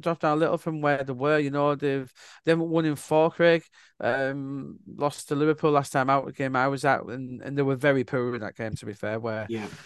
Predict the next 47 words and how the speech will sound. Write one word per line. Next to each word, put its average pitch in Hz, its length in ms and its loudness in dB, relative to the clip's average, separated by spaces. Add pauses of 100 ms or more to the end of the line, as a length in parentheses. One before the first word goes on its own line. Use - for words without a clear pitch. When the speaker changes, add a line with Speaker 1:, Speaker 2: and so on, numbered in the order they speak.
(120)
Speaker 1:
I - 140 -4
think 175 180 0
they 180 120 2
need 165 60 2
to 151 100 -2
change 151 220 2
a 143 60 -4
few 160 180 2
things. 160 200 0
Like 139 140 0
Dan 147 220 4
Burn 147 200 4
at 127 60 -4
left 135 180 -4
back, 147 240 4
I 147 40 -10
think 135 240 -8
is, 123 180 -10 (180)
again, 139 640 -2
it's - 440 -12
been 147 180 0
found 131 300 2
out 131 200 4
a 139 40 2
little 139 180 2
bit 143 220 0
where 135 120 2
he's 135 180 -2
a 135 40 -2
centre - 260 -4
half 127 220 0
player 123 160 -2
in 131 80 -4
there. 139 220 0 (340)
I - 120 -6
think 131 380 -8 (200)
I 139 100 4
wouldn't 156 280 2
be 156 100 0
surprised 147 380 4
to 135 60 -10
see 143 160 -4
Matt 131 200 -6
Targett 131 340 0
start 139 200 0
this 135 120 -10
game, 143 280 -2